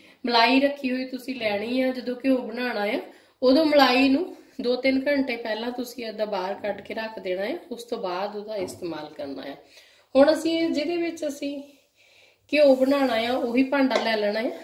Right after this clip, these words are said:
ਮੈਂ ਕੜਾਹੀ ਲਈ ਆ, ਇਸੇ ਕੜਾਹੀ ਦੇ ਵਿੱਚ ਆਪਾਂ ਘਿਓ ਬਣਾ ਕੇ ਤਿਆਰ ਕਰ ਲਾਂਗੇ।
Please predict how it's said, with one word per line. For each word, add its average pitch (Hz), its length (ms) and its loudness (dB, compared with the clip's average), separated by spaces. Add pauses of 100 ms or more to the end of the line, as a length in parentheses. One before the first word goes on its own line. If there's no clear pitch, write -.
(260)
ਮੈਂ 220 120 0
ਕੜਾਹੀ 208 380 -2
ਲਈ 262 260 0
ਆ, 349 100 -4 (100)
ਇਸੇ 240 240 -6
ਕੜਾਹੀ 226 320 -6
ਦੇ 240 120 -6
ਵਿੱਚ 233 240 -10
ਆਪਾਂ 214 240 -10
ਘਿਓ 226 240 -10
ਬਣਾ 220 200 -10
ਕੇ - 160 -14
ਤਿਆਰ 202 220 -6
ਕਰ 196 240 -6
ਲਾਂਗੇ। 240 320 -6